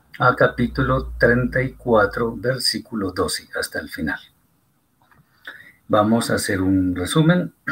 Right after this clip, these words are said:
Es una parashá corta, pero vamos a tratar de obtener el mayor provecho de ella, con la ayuda del Eterno.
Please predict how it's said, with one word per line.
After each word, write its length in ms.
Es 160
una 340
parashá 480
corta, 460
pero 220
vamos 300
a 100
tratar 400
de 420
obtener 420
el 100
mayor 460
provecho 680
de 340
ella, 280
con 180
la 60
ayuda 240
del 140
Eterno. 360